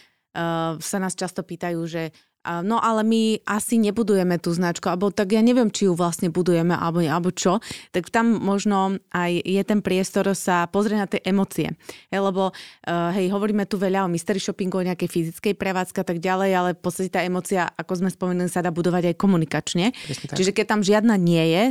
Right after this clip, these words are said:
Speaker 1: tak to nie je v poriadku. Na tom sa asi vieme zhodnúť.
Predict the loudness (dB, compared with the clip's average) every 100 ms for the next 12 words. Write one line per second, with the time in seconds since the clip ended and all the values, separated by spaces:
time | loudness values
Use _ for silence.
0 | 0 -2 -2 0 0 0 0 -2 -4 -4
1 | -4 -10 -14 -10 -8 -4 -4 -6 -8 -8
2 | -6 -4 -2 -4 -4 -4 -8